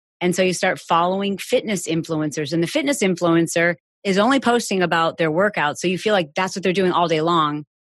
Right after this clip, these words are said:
And then the person who's a healthy food blogger, that's all they're posting about is healthy food. So you start getting these obsessive thoughts, and any of these things can lead to an unhealthy addiction or an unhealthy pursuit.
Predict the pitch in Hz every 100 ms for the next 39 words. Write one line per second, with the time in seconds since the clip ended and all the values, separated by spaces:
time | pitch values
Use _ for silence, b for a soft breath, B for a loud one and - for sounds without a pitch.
0 | _ - 180 180 180 175 220 - 196 180
1 | 185 165 160 170 185 190 170 - 226 175
2 | 175 160 156 156 196 220 214 190 196 190
3 | 175 156 185 160 139 202 185 160 _ _
4 | - 214 277 277 214 233 202 175 165 -
5 | 247 233 - 160 - 220 262 180 - _
6 | _ - 190 190 277 277 190 170 185 175
7 | 170 - 170 175 185 151 - 175 170 -
8 | 165 170 _ _ 180 185 180 165 156 160
9 | 131 147 196 196 - 160 151 151 175 175
10 | 156 151 156 - 151 - 202